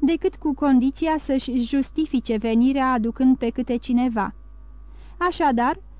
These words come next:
în realitate nu Danglars prezenta, ci, dimpotrivă, el era prezentat și era bine sau rău primit, după cum obrazul oaspetelui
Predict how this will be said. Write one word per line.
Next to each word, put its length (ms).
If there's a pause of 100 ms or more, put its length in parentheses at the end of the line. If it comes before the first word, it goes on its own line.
(220)
în 320
realitate 760
nu 140
Danglars 560
prezenta, 720 (320)
ci, 140 (180)
dimpotrivă, 840 (320)
el 280
era 240
prezentat 680
și 300
era 220
bine 340
sau 260
rău 180
primit, 440 (380)
după 320
cum 240
obrazul 520
oaspetelui 840